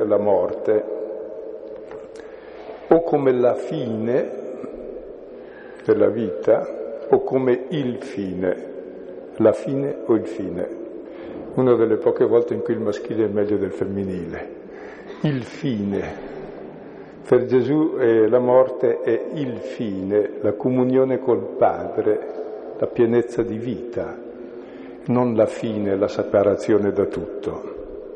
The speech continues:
E questo lo scopriamo, eh, questa sera attraverso il racconto delle due sorelle. Se la volta scorso, scorsa erano in ballo i discepoli,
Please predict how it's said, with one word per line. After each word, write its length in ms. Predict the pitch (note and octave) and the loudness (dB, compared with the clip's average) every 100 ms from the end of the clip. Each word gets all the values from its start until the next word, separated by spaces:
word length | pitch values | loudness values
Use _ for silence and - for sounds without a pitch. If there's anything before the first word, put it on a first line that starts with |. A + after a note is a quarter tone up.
| - - - - - - - - - - - - - - - - - - | -14 -16 -16 -18 -18 -20 -20 -16 -16 -14 -14 -14 -12 -12 -12 -12 -14 -4
E 140 | - C3+ | 2 4
questo 340 | C#3+ D3+ - | 6 4 0
lo 100 | F#3+ | -4
scopriamo, 1120 | - C3 - C3 A2+ A2+ A2 G#2 G2+ - - - | 0 -2 0 2 2 2 4 4 2 -2 -6 -2
eh, 200 | A2 G#2 | -2 2
questa 380 | - - - | 0 0 4
sera 640 | D3+ - A2+ A2+ A#2+ A#2+ - | 2 4 4 6 6 4 0
attraverso 600 | A2 - A#2 A2 A2 A#2 | -2 2 4 4 4 2
il 80 | G#2 | 0
racconto 1040 | G2+ - - A#2+ G#2+ G2 - B2+ B2 - | 0 -2 2 4 4 2 2 4 4 0
delle 340 | B2+ A2 G#2+ G#2 | 2 4 4 2
due 220 | G#2+ G#2 | 4 2
sorelle. 840 | - A2 G2+ E2+ F2 F2+ G#2 - - - - - - - - - - - | 4 4 4 2 -2 2 2 2 -4 -8 -8 -10 -10 -12 -12 -12 -12 -12
Se 160 | - | 2
la 80 | A2+ | 4
volta 300 | A2 G#2+ A2+ | 6 4 2
scorso, 1000 | G2 - A#2 G2+ - A2 G#2 - - - | 0 2 2 2 0 2 2 0 -6 -6
scorsa 840 | - - B2 A2 A2 - G#2+ G2+ - - - - - - - - | -8 0 6 6 4 2 4 4 0 -6 -8 -8 -8 -10 -10 -6
erano 320 | - A2+ A2+ G#2+ | 2 4 6 2
in 140 | G#2+ | 2
ballo 280 | A2 G#2+ G2+ | 4 4 2
i 80 | G2+ | -2
discepoli, 960 | G#2+ - C#3+ A#2+ - C3+ C3 G3 C#4+ | -6 -2 2 2 4 0 2 -2 -4